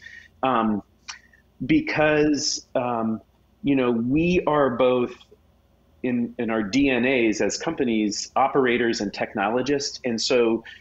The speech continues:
those things have sort of been fused together. Here's what I think I s-, we see happening more and more. And I think,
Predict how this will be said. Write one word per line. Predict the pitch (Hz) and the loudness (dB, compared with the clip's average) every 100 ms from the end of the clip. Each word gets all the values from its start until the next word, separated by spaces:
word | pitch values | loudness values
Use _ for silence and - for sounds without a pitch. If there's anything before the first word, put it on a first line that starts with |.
| - - | -20 -6
those | 120 139 156 151 | 0 4 4 2
things | - 185 165 135 120 | 0 2 2 2 0
have | 131 110 | -2 -2
sort | 147 131 | 0 0
of | 113 | -2
been | 117 117 | -2 -4
fused | - 127 120 - | 0 0 0 -2
together. | 110 139 117 90 - - - | 0 0 0 -2 -6 -18 -4
Here's | 226 240 | 0 2
what | 233 | 2
I | 165 | 0
think | 139 160 143 - _ | 0 0 -2 -8 _
I | 127 | -4
s-, | 127 - - - - | -2 -4 -6 -8 -2
we | 147 185 | -2 0
see | - 151 | 0 -2
happening | 131 127 120 127 117 117 113 - _ _ _ _ _ | -2 -4 -2 -2 0 -2 -4 -10 _ _ _ _ _
more | 139 131 120 | 0 2 2
and | 123 | 4
more. | 175 156 | 4 4
And | 120 | 4
I | 123 | 2
think, | 123 139 131 | 2 0 0